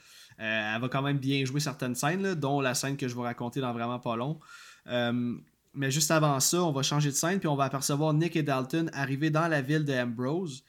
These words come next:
Ils vont commencer à faire le tour à la recherche de Wade et Carly. Ils vont se rendre en premier au garage, mais ils vont rien voir,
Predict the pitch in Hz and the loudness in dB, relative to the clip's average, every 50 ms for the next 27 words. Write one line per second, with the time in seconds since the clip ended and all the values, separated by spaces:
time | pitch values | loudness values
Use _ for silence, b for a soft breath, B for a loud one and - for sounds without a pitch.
0 | b b b b b b b - 139 139 143 147 151 156 165 165 160 151 147 - | b b b b b b b -8 -4 0 0 0 2 2 2 2 2 2 2 2
1 | 185 175 165 - 160 156 143 131 127 - 160 165 165 160 143 131 127 127 120 123 | 0 0 0 2 2 2 2 0 0 0 2 2 2 2 2 0 -2 -2 -2 -2
2 | 127 - - 143 139 135 135 127 123 117 131 131 135 131 - 131 131 127 - 127 | -2 -2 -2 -2 -2 -2 -2 -2 -2 0 0 0 0 0 -2 -4 -4 -2 -2 -2
3 | 117 113 113 120 143 180 214 233 b b b b b b b b b _ - 147 | -2 -2 -2 -2 -2 -2 -2 -4 b b b b b b b b b _ -8 -4
4 | 147 143 147 147 147 - - 156 165 165 156 143 151 139 135 131 139 147 156 - | 0 2 2 2 2 2 2 2 2 2 2 0 0 -2 0 2 2 2 2 4
5 | 165 170 190 180 160 151 131 120 127 131 143 160 170 175 156 147 131 139 147 160 | 4 4 4 6 4 4 2 2 0 2 2 2 2 2 0 0 2 2 4 4
6 | 165 - - 143 131 123 127 127 120 143 143 156 170 170 156 143 156 156 165 165 | 2 2 0 -2 -2 -2 -2 -2 -2 -2 0 0 0 0 0 0 2 2 2 2
7 | 165 160 143 | 0 -2 -4